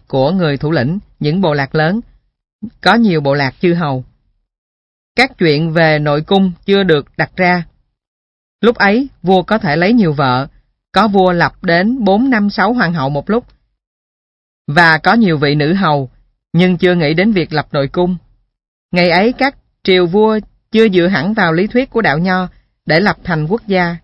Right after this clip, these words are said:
có vương triều vững mạnh. Vì lẽ ấy mà ngay cả hoàng hậu cũng có quyền tái giá ngang nhiên. Được tất cả mọi người đương thời chấp nhận. Vì thế mà Thái hậu họ Dương, tên là Vân Nga,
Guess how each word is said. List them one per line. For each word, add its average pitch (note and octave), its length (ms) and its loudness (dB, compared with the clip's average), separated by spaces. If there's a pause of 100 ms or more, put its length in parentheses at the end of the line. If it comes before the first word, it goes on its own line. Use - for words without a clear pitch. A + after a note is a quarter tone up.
có E3+ 160 -2
vương G3 220 -2
triều D#3 180 -2
vững C#3 200 -4
mạnh. C3 220 -4 (720)
Vì F3+ 200 2
lẽ E3+ 160 2
ấy F#3+ 260 0
mà G#3+ 140 0
ngay F3+ 220 -2
cả E3+ 180 -2
hoàng F3 220 0
hậu C3 220 -4
cũng F3+ 280 -6
có G3+ 140 -2
quyền F#3 280 0
tái E3+ 200 -2
giá G3 200 0
ngang G3 280 0
nhiên. F3+ 240 -2 (840)
Được E3+ 300 2
tất B3 160 -4
cả F3 120 2
mọi E3+ 200 0
người E3 180 0
đương E3 160 0
thời E3 200 -2
chấp F#3+ 140 -6
nhận. C#3 300 -2 (720)
Vì F3+ 180 2
thế G#3 260 0
mà G#3 200 -2
Thái G#3+ 180 -2
hậu E3 180 0
họ C#3+ 140 -2
Dương, F#3 320 0 (260)
tên F#3 180 2
là D#3+ 100 0
Vân F3 220 -2
Nga, F3 280 -2